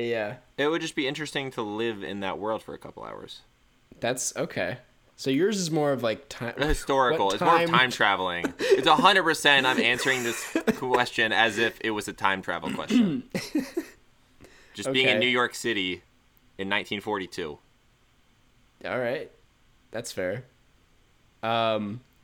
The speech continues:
Speaker 1: what's a movie that, like, a lot of people, uh,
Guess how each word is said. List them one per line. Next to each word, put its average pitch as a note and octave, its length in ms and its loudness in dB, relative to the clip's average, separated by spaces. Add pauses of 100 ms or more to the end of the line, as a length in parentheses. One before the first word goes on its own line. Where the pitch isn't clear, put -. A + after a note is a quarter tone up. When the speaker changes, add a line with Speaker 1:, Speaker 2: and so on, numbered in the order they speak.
(560)
Speaker 1:
what's C#3 200 -2
a B3+ 60 0
movie G3 340 0
that, C#3 180 0
like, B2 180 -2
a A2+ 40 0
lot G#2+ 320 0
of G#2 140 -6
people, G2+ 560 -4 (1120)
uh, C#3+ 440 0